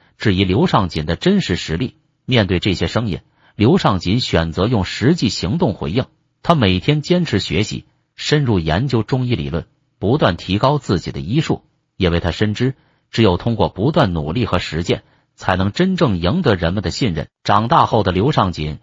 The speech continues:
依旧继续选择中医这条路，现在是上海一家比较不错的医院担任中医主治医生，因为他在工作中展现的优秀医术。二零一六年，他还被许多中医从业者视为中医天才。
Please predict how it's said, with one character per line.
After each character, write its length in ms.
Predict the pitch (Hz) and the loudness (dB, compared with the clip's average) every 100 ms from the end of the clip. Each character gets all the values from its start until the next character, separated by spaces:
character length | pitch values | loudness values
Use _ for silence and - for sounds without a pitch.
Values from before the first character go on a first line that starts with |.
| - | -6
依 160 | 139 | -2
旧 160 | 131 95 | 0 0
继 260 | - 101 | 0 -2
续 140 | 87 87 | -2 -2
选 300 | - 85 80 | -2 -2 -2
择 180 | 87 107 | -2 -2
中 220 | 165 180 | -2 -2
医 100 | 160 | 0
这 120 | 85 | -2
条 200 | 76 73 | -4 -6
路， 160 | 80 - _ _ _ | -6 -12 _ _ _
现 260 | - 113 90 | -2 2 2
在 120 | 92 | 2
是 320 | - 85 76 | 0 -2 -4
上 280 | - - 98 | -4 2 2
海 160 | - 82 | 2 -2
一 120 | 104 | 0
家 180 | 110 104 | 0 0
比 160 | 87 | -2
较 140 | 78 82 | -2 -2
不 220 | 85 120 | -2 -4
错 200 | - 123 | 0 0
的 60 | 80 | 0
医 160 | 104 | -4
院 240 | 160 139 - | 0 -2 -2
担 200 | - 131 | -2 -2
任 180 | 123 85 | 0 -2
中 180 | 95 110 | -2 -2
医 120 | 113 | 0
主 200 | - 71 | -2 -6
治 140 | 69 80 | -8 -4
医 160 | 135 | -4
生， 160 | 123 76 _ _ _ - | -2 -6 _ _ _ -2
因 140 | 90 | 0
为 100 | 85 | 0
他 160 | - 92 | 0 0
在 120 | 80 | 0
工 240 | - 165 | -2 -2
作 160 | 156 98 | 0 0
中 200 | 95 92 | 0 -2
展 280 | - 76 78 | 0 -2 -2
现 240 | 160 135 | 0 -2
的 80 | 80 | -2
优 260 | 87 156 | -2 -2
秀 200 | 160 80 | 0 -2
医 160 | 71 76 | -4 -8
术。 180 | - - _ _ _ _ _ _ | -10 -14 _ _ _ _ _ _
二 160 | - 127 | 2 4
零 200 | 110 180 | 4 2
一 100 | 220 | 2
六 220 | 233 135 | 4 2
年， 260 | 85 85 113 - | 2 -2 -4 -4
他 120 | 92 | -2
还 140 | 92 | 0
被 120 | 92 87 | 0 -2
许 240 | - 80 | -2 -2
多 160 | 98 110 | 0 0
中 220 | 135 123 | 0 0
医 100 | 117 | -2
从 240 | - 98 | -2 -2
业 180 | 175 117 | 2 2
者 300 | 80 71 71 | 0 -6 -8
视 180 | - - | -6 0
为 140 | 90 98 | 2 2
中 220 | 165 180 | 0 -2
医 100 | 180 | -2
天 220 | - 90 | -2 -2
才。 200 | - - | -4 -12